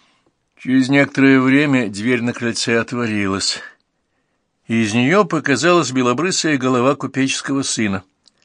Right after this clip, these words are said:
затем и сам Илья, державший обеими руками широкий горшок.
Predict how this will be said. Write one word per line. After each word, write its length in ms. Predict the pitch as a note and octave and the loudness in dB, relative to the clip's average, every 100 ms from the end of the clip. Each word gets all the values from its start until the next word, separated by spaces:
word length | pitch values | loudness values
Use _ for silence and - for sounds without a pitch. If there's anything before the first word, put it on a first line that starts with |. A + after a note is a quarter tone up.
| _ _ - | _ _ -14
затем 320 | F#2 F2+ G#2+ | -12 -8 -6
и 60 | G2+ | -2
сам 260 | - A#2+ B2 | 0 0 0
Илья, 480 | G#2+ G2+ G2+ F#2+ | -2 0 2 2
державший 720 | F#2 G2 F2 G2+ F#2+ - G#2+ - - - - | 0 -4 -4 -2 -2 -4 -8 -10 -20 -20 -16
обеими 400 | A2+ G2+ G#2+ G2+ | -12 -4 -4 -2
руками 400 | G#2 G2+ A2 G#2+ | -4 -4 -4 -2
широкий 420 | G2 - G#2 G2 G#2+ | -4 -4 -6 -6 -8
горшок. 600 | G#2 - - F2+ - | -6 -2 -2 -4 -18